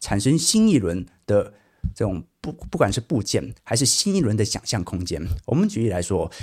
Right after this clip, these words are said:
最近瑞银就出炉了一篇报告啊，认为针对美国债券市场当中啊，是非常非常划算的一件投资哦。现在在整体投资当中哦，我们看到在投资等级债啊，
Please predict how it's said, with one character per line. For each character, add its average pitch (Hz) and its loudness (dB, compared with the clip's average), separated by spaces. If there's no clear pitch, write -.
最 233 6
近 220 6
瑞 220 8
银 131 6
就 139 6
出 139 0
炉 123 4
了 120 2
一 127 4
篇 120 0
报 113 2
告 - 2
啊， - -6
认 196 8
为 139 8
针 156 2
对 151 4
美 110 0
国 110 4
债 151 4
券 135 4
市 131 0
场 95 -4
当 101 0
中 98 -4
啊， - -10
是 - -4
非 196 4
常 123 -2
非 135 4
常 113 0
划 92 -2
算 120 2
的 98 0
一 98 0
件 107 -2
投 - -4
资 92 -4
哦。 82 0
现 240 4
在 214 8
在 160 6
整 139 4
体 139 0
投 104 0
资 113 -2
当 110 2
中 98 0
哦， - -8
我 113 2
们 127 6
看 139 4
到 131 4
在 120 4
投 120 0
资 151 -2
等 95 0
级 90 -4
债 107 0
啊， - -6